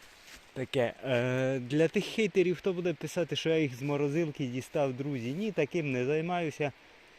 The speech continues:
Вже говорив неодноразово, що я показую все, як є. Вирішив я сьогодні сходити. І це не так, що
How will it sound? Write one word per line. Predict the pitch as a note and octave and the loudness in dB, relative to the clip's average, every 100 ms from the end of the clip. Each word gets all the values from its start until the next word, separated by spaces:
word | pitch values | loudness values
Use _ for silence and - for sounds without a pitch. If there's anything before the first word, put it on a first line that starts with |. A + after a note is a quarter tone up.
| - | -10
Вже | C3 C#3 | -2 2
говорив | C3+ B2 B2 C#3 | 4 4 4 2
неодноразово, | B2 A2+ A2+ A#2+ B2+ A#2+ C3 A2+ | 0 0 0 0 2 4 2 2
що | - | 2
я | A#2+ B2 - - - - - - - - - - | 4 2 0 -16 -20 -20 -20 -20 -16 -16 -14 -8
показую | B2+ - A#2+ A2 A#2+ | -4 0 0 0 -4
все, | - C#3+ | -2 2
як | A#2+ G#2+ E3 | 2 2 2
є. | F3 E3 - - - - - | 2 0 -12 -20 -20 -20 -8
Вирішив | D3 A#3 G#3 - C#3 | 0 2 2 2 2
я | C3+ | 0
сьогодні | C3+ B2+ B2+ A#2+ | 0 0 0 -2
сходити. | - A#2+ A2+ A2+ A#2 A#2 | -2 -4 -2 -2 -2 -6
І | B2+ A#2 | -6 -2
це | F#3 F3+ | 0 2
не | F3 E3+ E3+ E3+ D#3+ D#3+ D#3 - - | 2 0 0 -2 -6 -10 -12 -18 -4
так, | - E3+ - | 4 4 4
що | C#3+ B2 B2 | 2 2 0